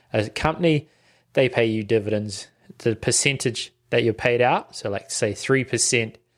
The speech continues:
dividends, you pay tax on that. The other thing is interest rates. So, like, at the bank, you pay tax on the interest that you benefit from the bank. Um, so if you had bonds or,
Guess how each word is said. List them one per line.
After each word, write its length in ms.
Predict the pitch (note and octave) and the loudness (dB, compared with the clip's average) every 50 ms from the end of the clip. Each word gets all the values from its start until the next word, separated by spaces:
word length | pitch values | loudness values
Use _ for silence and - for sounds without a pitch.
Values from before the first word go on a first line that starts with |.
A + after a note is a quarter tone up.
| _ _ _ _ _ _ _ | _ _ _ _ _ _ _
dividends, 600 | - C3 C3 C3+ C#3 D3 D3+ D#3+ D#3 - - - _ _ _ _ _ _ _ _ _ - | 0 2 4 4 4 4 2 2 0 -4 -6 -12 _ _ _ _ _ _ _ _ _ -6
you 120 | - A#2 | -4 -4
pay 220 | G#2 - - A2+ G#2+ | -2 0 2 2 2
tax 380 | - - - G#2+ A2 - - | 0 0 -2 -2 -2 -2 -2
on 100 | A2 G#2 A#2 | -2 0 2
that. 260 | D#3 G3+ A3+ - _ _ _ _ _ _ _ _ _ _ _ _ - | 0 0 0 -2 _ _ _ _ _ _ _ _ _ _ _ _ 0
The 80 | A#2+ B2 | 2 2
other 160 | B2+ B2+ B2+ | 4 2 2
thing 240 | - - C3 B2 B2 | 0 0 0 2 2
is 160 | A#2 A2 A#2+ | 2 0 2
interest 420 | - E3 D#3+ - - D3+ - - | 2 0 2 2 0 0 0 2
rates. 220 | E3+ D#3+ D#3+ C#3 - | 2 2 2 2 -2
So, 80 | - | -4
like, 220 | A#2 A#2+ A#2 - - | -2 -2 -2 -2 -4
at 80 | A#2+ | -6
the 80 | A2+ A#2 | -8 -4
bank, 400 | A#2+ D#3+ D#3+ D#3 D3+ C#3+ - _ _ _ _ _ _ _ _ _ _ _ | 0 2 2 2 0 -4 -10 _ _ _ _ _ _ _ _ _ _ _
you 120 | - A#2+ A#2 | -8 -6 -2
pay 200 | - A#2 A2+ A2 | 0 0 0 0
tax 600 | - - - C3+ B2+ B2 - - - - - _ _ _ _ - | -2 -2 -2 -2 -2 -2 -2 -6 -8 -8 -10 _ _ _ _ -4
on 200 | A2+ G#2+ G#2+ G#2+ | -2 -2 -2 0
the 140 | G#2+ A2+ | 2 2
interest 440 | C#3+ E3 - - E3 D3 - - - | 2 2 2 2 0 0 0 -2 -4
that 140 | - B2 A#2 | -4 -4 -2
you 320 | C3 B2 B2 A#2+ A#2 A2 - _ _ _ _ _ _ - | 0 0 2 2 0 0 -4 _ _ _ _ _ _ 0
benefit 440 | C#3 C#3+ D3+ D3 - - D3+ - | 0 2 2 0 -2 -4 -6 -6
from 160 | - - C#3+ C#3 | -6 -4 -2 0
the 100 | C#3 C#3 | 0 2
bank. 380 | C3 D3 D3 D#3+ D#3+ - - _ _ _ _ _ _ _ _ - - - _ - | 2 2 0 0 -2 -6 -14 _ _ _ _ _ _ _ _ -18 -18 -18 _ -4
Um, 280 | - A2 A2 A2 A2 G#2+ | 0 0 2 2 2 0
so 180 | - - A2+ A2+ | 2 2 2 2
if 220 | A2+ G#2+ - - | 2 0 0 0
you 80 | A#2+ G#2 | 0 2
had 280 | A2 G#2+ G2+ G2+ - | 2 2 0 0 0
bonds 600 | - A#2 A2+ A2+ A2+ A2+ A2+ A2+ A#2 A2+ A2 G#2 A2 | 0 0 0 0 0 -2 -2 -4 -4 -4 -4 -2 -2
or, 300 | G#2+ G#2 G#2 G2+ G2+ | 0 0 0 -2 -4